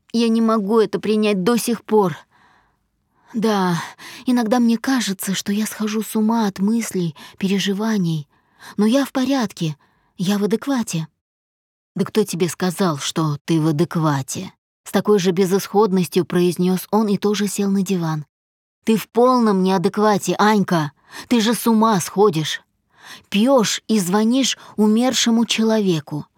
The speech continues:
Тебя это вообще не пугает, нет?" Последнюю фразу он выговорил отчаянно, отчаянно и тихо. "Да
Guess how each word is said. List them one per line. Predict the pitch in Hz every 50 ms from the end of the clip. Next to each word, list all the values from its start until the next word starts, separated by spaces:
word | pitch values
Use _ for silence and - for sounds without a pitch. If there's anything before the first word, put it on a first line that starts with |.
| _ _ _ _ _ _ _ _ _
Тебя | - 240 196 196 247 254
это | 247 254 226
вообще | 247 254 233 - - 247 220
не | 220 233
пугает, | 208 247 247 202 240 262 294 294 233 - 220
нет?" | 233 285 302 - - _ _ _ _ _ _ _ _ _ _ _ _ _ -
Последнюю | 196 196 - - 214 226 226 185 214 214 202
фразу | - 226 226 220 202 208
он | 208 208 202 185
выговорил | 208 208 180 202 202 202 202 202
отчаянно, | 202 196 - - - 196 185 185 180 185 185 185 180 _ _ _ _ -
отчаянно | 196 196 - - 202 202 208 208 208 202 185
и | 170
тихо. | - - 180 151 - 180 165 156 _ _ _ _ _ _ _ _ _ _ _ _ _ _ _ _ _ _ _ -
"Да | 185 180 220